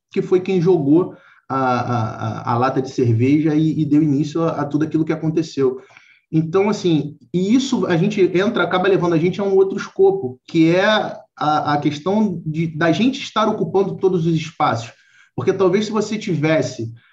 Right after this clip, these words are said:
é, o, é, mais jornalistas negros ali participando da construção daquela narrativa, você teria a oportunidade de ter um olhar diferente e não um olhar,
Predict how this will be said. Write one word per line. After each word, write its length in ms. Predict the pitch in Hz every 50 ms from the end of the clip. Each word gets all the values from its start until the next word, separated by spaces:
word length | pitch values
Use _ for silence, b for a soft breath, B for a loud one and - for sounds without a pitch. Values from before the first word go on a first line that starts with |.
| b b
é, 400 | - 131 135 131 131 127 123 - -
o, 180 | 131 160 151 123
é, 320 | 120 107 - 135 131 123
mais 300 | 135 143 165 214 233 170
jornalistas 800 | 190 175 160 160 156 139 139 147 156 - - - 113 107 107 110
negros 440 | 120 127 147 165 170 147 135 123 120
ali 480 | 123 117 120 143 180 202 180 - - - -
participando 580 | 139 139 135 - - 135 117 - 160 180 196
da 120 | 175 170 -
construção 520 | - 156 135 - - 135 127 - 143 139
daquela 320 | 135 147 - 139 135 131
narrativa, 720 | 127 127 120 120 113 110 - - 170 202 190 131 117 113 113 B B B B B -
você 220 | 127 143 143 156 160
teria 300 | 160 180 170 165 175 190
a 40 |
oportunidade 680 | 196 190 196 175 160 180 180 170 165 160 170 165 160 -
de 60 | -
ter 100 | - 185
um 200 | 185 180 180 180
olhar 280 | 170 160 160 165 170 170
diferente 720 | 160 - - 190 180 175 160 156 156 156 - - - _ _ _ _ _ _ -
e 100 | 139 139
não 180 | 139 143 156
um 140 | 165 180 185 180
olhar, 520 | 165 147 143 151 160 170 185 - B B